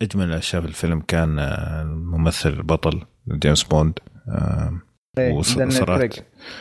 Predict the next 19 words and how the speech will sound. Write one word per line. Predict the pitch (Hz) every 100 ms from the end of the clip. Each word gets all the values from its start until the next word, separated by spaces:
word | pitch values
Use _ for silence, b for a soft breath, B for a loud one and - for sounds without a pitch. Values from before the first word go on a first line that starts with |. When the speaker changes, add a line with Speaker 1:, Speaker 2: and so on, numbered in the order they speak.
| B -
Speaker 1:
إيه، | 85
ودانيال | 73 78 87 82 80
كريغ. | 87 90 -
وصراحة | 82 90 - 110 104
من | 98 92
الناس | 92 101 101 95
اللي | 78 80 76
حسيت | - - - 98 -
إنهم | 85 78 76 73 67 - -
سلبوا، | - 95 76 73 69 - _ -
لأنه | - - 87 85 82 85 85 B B B
دوره | 90 80 117 107
ما | 92
كان | 82 73
سهل، | 73 71 80 69 - 92
لهجته | 90 90 87 80
ما | 78
كانت | - 82 -
سهلة، | 76 73